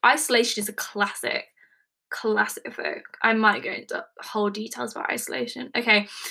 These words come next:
then we've got, so Nightcrawlers is coming back. Ophelia is back. To-, shout out to Taylor's Aesthetics,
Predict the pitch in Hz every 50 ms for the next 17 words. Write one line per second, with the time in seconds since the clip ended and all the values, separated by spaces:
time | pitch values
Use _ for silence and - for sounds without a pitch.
0 | - - - _ - 254 277 294 311 320 330 330 320 - 254 240 214 208 196 -
1 | - _ _ _ _ _ _ _ _ _ _ _ _ _ _ _ - - - -
2 | - 208 214 220 233 233 - - - 247 240 233 226 220 226 214 - - 220 214
3 | 202 208 202 196 190 - - - - _ _ - 214 208 - 226 220 214 214 208
4 | 208 208 202 202 202 196 202 226 - - - - - - _ _ _ _ _ _
5 | _ _ _ _ - - - - _ _ _ _ _ _ _ _ _ _ _ _
6 | _ _ _ _ _ _ - - 240 233 240 220 - 240 233 226 226 208 - 214
7 | 214 - - 233 220 220 214 208 - 226 214 214 208 208 220 214 208 233 226 220
8 | 294 269 - -